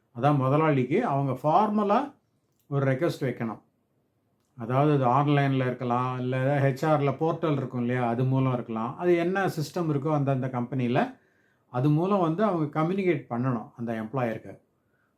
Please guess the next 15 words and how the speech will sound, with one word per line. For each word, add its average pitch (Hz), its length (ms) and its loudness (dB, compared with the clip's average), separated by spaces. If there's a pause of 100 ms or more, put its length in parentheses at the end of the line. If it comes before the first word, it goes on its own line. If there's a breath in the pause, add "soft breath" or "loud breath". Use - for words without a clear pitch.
So - 160 -6
அந்த 139 240 2
எம்ப்ளாயர் 214 400 4
வந்து 180 300 2
ரெண்டு 196 300 2
மாசத்துக்குள்ள 185 600 -2
இதுல 190 320 0
ஒரு 143 200 2
முடிவு 139 360 4
எடுக்கணும். 127 340 -4 (680)
டூ 180 200 0
மந்த்ஸ் 185 240 -4
டைம் 156 240 0
உண்டு 131 200 2
அவருக்கு. 110 380 -6